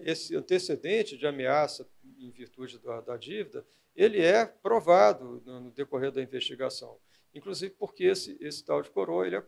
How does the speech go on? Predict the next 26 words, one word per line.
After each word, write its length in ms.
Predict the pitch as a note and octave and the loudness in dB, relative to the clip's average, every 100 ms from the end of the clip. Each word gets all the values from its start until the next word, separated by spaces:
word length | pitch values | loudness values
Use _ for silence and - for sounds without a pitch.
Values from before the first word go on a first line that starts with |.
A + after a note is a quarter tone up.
| - | -10
ele 200 | D#3 D3+ | -4 -2
é 80 | D#3+ | 0
um 120 | F3 | -2
indivíduo 240 | D#3+ C#3 E3 | -8 -14 -12
que 60 | |
já 80 | F3+ | -12
foi 100 | F3 | -12
condenado 420 | F3+ F#3 F3+ D3 | -10 -6 -4 -4
por 120 | - F3+ | -6 -8
tráfico 340 | D3 D3 D3+ | -4 -4 -6
de 100 | F3 | -6
drogas. 480 | C#3+ C#3+ B2+ - - | 2 2 2 -4 -20
Então, 140 | B2+ | -14
ele 100 | C3+ | 0
era 280 | D#3 E3+ D3 | 4 6 4
traficante, 720 | - B2+ - _ F2+ - - _ _ _ _ - | 2 -10 -16 _ -20 -20 -20 _ _ _ _ -6
traficante 420 | B2+ B2+ B2+ B2 | -6 -6 -8 -12
de 60 | |
drogas. 480 | D3+ C3 A2+ - - _ _ _ _ _ - | -4 -2 -2 -6 -20 _ _ _ _ _ 2
Na 100 | A3+ | 6
verdade, 420 | A#3 F3 G3 G3 | 8 8 6 4
é, 760 | - F#3 F#3 - E3 D#3+ D#3+ E3 | 0 2 4 6 8 8 8 4
é, 40 | |
é 40 | D#3 | 0
uma 160 | E3 | 0
situação 720 | - - C#3+ - C#3+ C#3 A#2 | -2 2 2 2 0 -2 -4